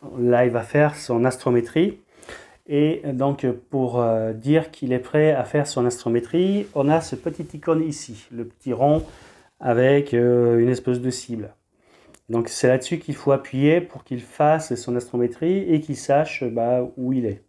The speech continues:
Au passage, il va récupérer le, l'heure et les coordonnées du lieu G P S de, depuis le téléphone. Euh, donc ça, c'est une petite subtilité parce que donc, j'imagine qu'avec la tablette, euh, qui n'a pas de puce G P S, euh, il va falloir, euh, saisir des coordonnées.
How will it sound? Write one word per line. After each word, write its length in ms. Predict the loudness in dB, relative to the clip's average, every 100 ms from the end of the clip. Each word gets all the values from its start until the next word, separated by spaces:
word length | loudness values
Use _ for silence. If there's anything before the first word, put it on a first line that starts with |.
| _ _ -20 -20 -20
Au 20 |
passage, 460 | -10 0 4 2 2
il 60 | 0
va 80 |
récupérer 640 | -2 -2 -6 -4 -2 0 -2
le, 360 | -4 -6 -2
l'heure 600 | 0 4 4 4 2 -2 -6
et 80 | -4
les 160 | -2
coordonnées 760 | 0 0 0 0 0 2 0 0
du 220 | -4 -2
lieu 140 | -2
G 180 | 0 -4
P 140 | 0
S 360 | 2 2 -2 -14 _ _ -20 -20 _ _ -14
de, 540 | -12 -4 0 2 2
depuis 260 | 0 -4 -4
le 80 | -2
téléphone. 480 | -2 0 -2 -4 -6 _ _ _ _ _ -10
Euh, 100 | -6
donc 220 | -6 0
ça, 100 | 0
c'est 140 | 2
une 60 | -2
petite 240 | -2 -4
subtilité 580 | -8 -20 -14 -10 0 0
parce 160 | 0 -4
que 80 | -2
donc, 220 | -2 -2
j'imagine 440 | 0 0 0 -2
qu'avec 320 | -2 -4 -2
la 120 | -4 -4
tablette, 480 | -2 0 0 -2
euh, 420 | -6 -8 -8 -8 -10
qui 120 | -8 -10
n'a 100 | -6
pas 160 | -6
de 100 | -4
puce 460 | -8 -10 -14 -12 -10
G 160 | -8
P 140 | -6 0
S, 360 | 2 0 -4 _ _ -20 -20 -20 _ _
euh, 160 | -6 0
il 80 | 0
va 40 |
falloir, 400 | 2 4 4 2
euh, 120 | -2
saisir 500 | -4 -6 -6 -2 -2
des 160 | -2 -8
coordonnées. 480 | -4 -2 0 -2